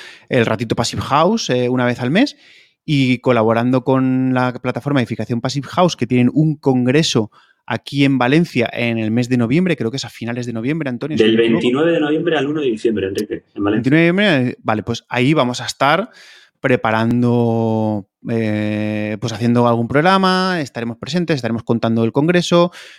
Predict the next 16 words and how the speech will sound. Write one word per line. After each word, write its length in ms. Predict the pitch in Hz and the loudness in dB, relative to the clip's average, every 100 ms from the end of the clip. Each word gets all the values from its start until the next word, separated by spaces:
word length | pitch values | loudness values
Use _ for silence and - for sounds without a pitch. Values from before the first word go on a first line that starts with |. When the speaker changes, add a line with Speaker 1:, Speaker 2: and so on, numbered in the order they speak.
| _ _ | _ _
Speaker 1:
haremos 340 | 117 120 127 | 0 2 2
alguna, 440 | 123 120 120 110 - | 0 2 2 0 -6
pues 120 | 117 | -8
supongo 220 | - 113 117 | -4 -2 0
que 60 | |
alguna 180 | 110 113 | 2 2
mesa 220 | 107 - | 0 -6
redonda 360 | 95 120 143 117 | 0 4 6 4
o 40 | |
algún 220 | 107 113 | 2 -2
programa, 320 | 107 104 123 110 | -6 -4 -2 -2
alguna 240 | 110 107 | -2 -4
cosa 180 | 117 113 | -4 -6
allí 100 | 107 | -4
en 60 | 110 | -2
directo, 420 | 139 180 196 | -2 -2 -4